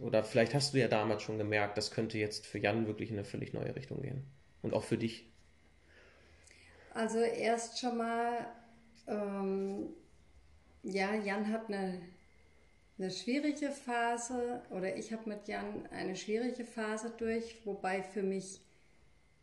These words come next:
Speaker 2: es nie, nie, ich hab nie in Frage gestellt, ob ich, ähm, ich war,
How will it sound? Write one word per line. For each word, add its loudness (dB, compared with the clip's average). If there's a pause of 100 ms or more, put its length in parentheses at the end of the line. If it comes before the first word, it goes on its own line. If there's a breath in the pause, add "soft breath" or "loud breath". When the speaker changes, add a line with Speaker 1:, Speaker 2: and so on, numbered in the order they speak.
(340)
Speaker 2:
es -10
nie, 2 (280)
nie, 0 (280)
ich -8
hab -6
nie 6
in 2
Frage 0
gestellt, -2
ob -8
ich, -6
ähm, -4 (1200)
ich -2
war, 0